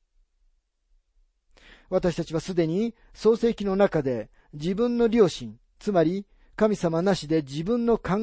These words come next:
えに従った人間の社会がどのような結末を迎えたかを学びました。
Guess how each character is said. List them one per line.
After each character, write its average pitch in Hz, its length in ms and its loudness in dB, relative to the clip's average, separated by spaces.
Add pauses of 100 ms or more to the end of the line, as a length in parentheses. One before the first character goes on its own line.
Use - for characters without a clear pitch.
(160)
え 202 80 2
に 185 100 -2
従 196 320 -2
っ 170 80 -2
た 190 320 4 (340)
人 226 240 -2
間 233 200 2
の 220 100 2
社 202 180 2
会 160 220 0
が 120 240 -6 (300)
ど 175 240 0
の 262 160 -2
よ 277 160 -2
う 262 40 -2
な 214 120 4
結 180 220 -2 (200)
末 180 140 -2
を 170 100 2
迎 160 320 2
え 185 60 0
た 175 160 0
か 208 180 2
を 180 80 2
学 147 280 0
び 131 100 -6
ま 110 80 -8
し - 100 -10
た。 - 160 -20